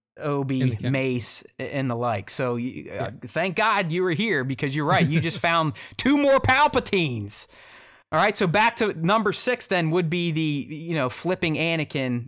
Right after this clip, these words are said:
Speaker 1: during his Mace fight, like, literally feigning weakness to get the Chosen One to come to you. Then right after that, like, this guy doesn't fuck around with his Palpatines. Order sixty-six, right?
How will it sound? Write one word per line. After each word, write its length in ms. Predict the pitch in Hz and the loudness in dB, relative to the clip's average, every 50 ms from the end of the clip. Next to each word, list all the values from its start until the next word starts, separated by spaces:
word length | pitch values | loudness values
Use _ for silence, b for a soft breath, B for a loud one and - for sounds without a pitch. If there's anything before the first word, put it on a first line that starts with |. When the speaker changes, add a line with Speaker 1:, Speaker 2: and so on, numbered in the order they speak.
| - 139 | -8 -6
Speaker 1:
during 360 | 131 147 147 151 147 139 127 | -4 -2 0 0 0 0 0
his 240 | 117 127 135 120 113 | 0 -2 -2 -2 0
Mace 340 | 123 127 135 135 127 - - | 0 0 0 0 0 -2 -2
fight, 280 | - 113 110 - - | -2 -4 -4 -4 -4
like, 180 | 113 110 110 - | -4 -6 -6 -4
literally 560 | 143 165 170 165 156 151 151 147 143 135 117 B B B B B B B B B _ _ - | -4 -4 -2 -2 -2 -2 -2 -2 -4 -4 -6 B B B B B B B B B _ _ -4
feigning 560 | - - 170 175 180 185 180 175 170 156 143 | -2 0 0 2 2 2 2 2 2 2 2
weakness 580 | 151 170 175 170 165 - 147 135 127 127 - - | 2 2 2 2 0 0 0 0 0 0 -2 -2
to 120 | - 143 139 | -4 -6 -4
get 260 | 131 147 147 139 - | -2 -2 -4 -4 -4
the 80 | 143 | -6
Chosen 500 | 131 - - 156 147 151 147 131 143 135 | -6 -4 -2 -2 0 0 -2 -2 -2 -2
One 220 | 131 127 123 123 120 | -2 -2 -2 -2 -4
to 340 | - - 135 123 120 117 107 | -4 -4 -2 -2 -2 -4 -4
come 280 | - - 156 156 151 - | -4 -4 -4 -4 -4 -4
to 140 | - 113 | -4 -4
you. 240 | 104 101 69 58 - _ b b b b b b b _ _ _ - | -4 -4 -6 -8 -12 _ b b b b b b b _ _ _ -6
Then 240 | 127 170 208 220 165 | -2 0 0 2 2
right 240 | 165 185 220 226 | 4 4 4 6
after 320 | 233 220 220 208 - 202 196 | 4 4 2 2 0 0 2
that, 220 | 226 196 156 131 | 4 4 4 4
like, 140 | 147 147 143 | 2 2 0
this 180 | 175 185 - - | 0 -2 0 2
guy 160 | 220 208 202 | 2 2 2
doesn't 220 | 196 175 175 156 | 2 0 0 0
fuck 300 | - - - 202 170 - | 0 2 2 0 0 0
around 320 | 185 175 190 185 175 156 139 | 0 0 2 2 2 0 0
with 120 | 135 127 | -2 -2
his 160 | 151 143 - | -2 -4 -2
Palpatines. 800 | - 151 143 143 147 - 135 107 - 127 113 110 107 104 - - - _ _ _ _ | -2 -2 0 0 -2 -2 -6 -6 -4 -4 -4 -2 -2 -4 -4 -8 -10 _ _ _ _
Order 260 | - 160 180 175 175 165 | -2 0 0 0 0 0
sixty-six, 1040 | - - 175 165 - - 180 160 - - 254 - - - - - - - - - - | 0 -2 -2 -4 -6 -8 -6 -6 -4 -4 -4 -4 -6 -6 -8 -8 -6 -8 -10 -10 -6
right? 280 | 117 131 165 196 196 | -4 -2 -2 -2 -4